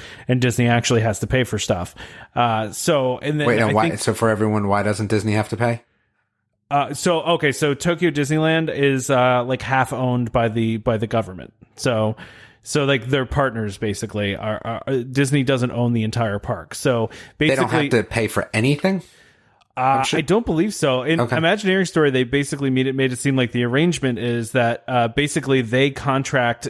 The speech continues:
Speaker 1: Imagineering to build things for them and to, uh, you know, help run the parks, and then also, you know, to maintenance and stuff like that, and then also for the characters, of course, as well. But I believe all of the budget for that is m-, pretty much paid by,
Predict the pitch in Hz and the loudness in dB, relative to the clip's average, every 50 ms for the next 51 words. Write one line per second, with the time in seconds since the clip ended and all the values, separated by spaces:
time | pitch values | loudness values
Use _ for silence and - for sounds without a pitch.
0 | - - 131 123 123 123 123 - 127 123 123 127 123 120 117 117 110 - - 123 | -6 -2 0 2 2 2 0 0 0 2 4 4 4 4 2 0 0 -2 -2 -2
1 | 110 107 120 123 127 117 117 - 127 117 113 113 107 - - - 123 113 110 113 | 0 2 2 2 2 2 0 -2 0 0 0 -2 -4 -4 -2 0 2 2 4 4
2 | 113 113 110 113 120 - - - - - _ _ - 120 117 110 113 117 110 - | 4 2 2 0 -2 -4 -10 -20 -20 -20 _ _ -2 0 0 2 2 0 0 0
3 | - 120 117 113 113 113 107 113 113 110 110 110 95 127 120 113 98 107 127 120 | 2 2 4 4 2 2 2 2 2 2 2 0 0 0 0 0 0 0 -2 -2
4 | - 127 120 113 113 104 - 123 117 110 110 - - - - - 127 117 113 113 | 0 0 0 0 -2 -2 0 0 0 0 0 -2 -4 -6 -4 -2 0 0 2 2
5 | 113 117 113 113 - - 120 113 110 117 110 110 107 104 - - 107 104 104 98 | 2 2 2 2 2 2 2 2 2 2 2 2 0 -2 -2 -2 0 0 -2 -4
6 | - - - - _ - 120 117 110 104 110 107 - - 107 - - 117 101 - | -6 -14 -20 -16 _ -2 0 2 2 2 0 -2 -2 -4 -4 -2 -2 -2 0 0
7 | 110 101 113 107 107 107 120 127 120 120 117 107 - 127 110 - 113 104 - - | 0 2 2 2 2 2 0 0 2 2 2 2 0 -2 -2 -2 -2 -2 0 0
8 | 120 110 107 - - 101 95 95 98 - - 107 98 - - 101 - 117 110 101 | 0 0 0 -2 -4 -6 -6 -6 -8 -8 -8 -8 -6 -8 -10 -6 -2 0 0 0
9 | 90 - - - - - - 139 131 135 120 135 143 156 165 170 147 120 123 135 | 0 -2 -6 -16 -12 -4 -2 0 0 2 2 2 4 4 4 4 4 4 4 4
10 | 147 147 143 120 131 113 - 117 135 - 135 107 - 117 110 107 107 107 107 104 | 4 2 0 0 0 2 2 2 2 2 0 -2 0 0 0 2 2 0 0 -4
11 | - - 117 117 - - - 151 156 147 135 113 - - 123 120 110 113 110 104 | -4 -4 -6 -6 -4 -2 -2 0 2 2 0 0 0 0 0 0 2 2 2 2
12 | 104 104 104 | 2 0 -2